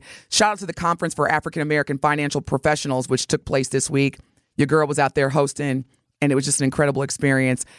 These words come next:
because the, the, the theme was reclaiming our wealth as Black people. Not, not creating it, but reclaiming it. So it was very, very insightful, very motivational. And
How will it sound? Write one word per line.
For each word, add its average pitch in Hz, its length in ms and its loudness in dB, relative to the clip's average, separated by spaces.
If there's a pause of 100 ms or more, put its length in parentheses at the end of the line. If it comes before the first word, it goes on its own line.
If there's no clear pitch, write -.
(100)
because 156 240 2
the, 160 80 -4 (220)
the, 180 80 -4
the 151 240 -8
theme 208 320 -2
was 151 200 -2
reclaiming 165 640 0
our 143 200 2
wealth 131 340 0 (300)
as 127 140 2
Black 143 280 2
people. 120 400 -6 (680)
Not, 202 280 6
not 226 240 0
creating 269 540 -2
it, 151 240 -8 (260)
but 165 220 2
reclaiming 160 760 -2
it. - 200 -8
So 160 100 0
it 156 60 4
was 151 100 0
very, 185 480 0 (680)
very 175 260 0
insightful, 156 460 0
very 156 220 2
motivational. 147 800 0 (580)
And 151 640 0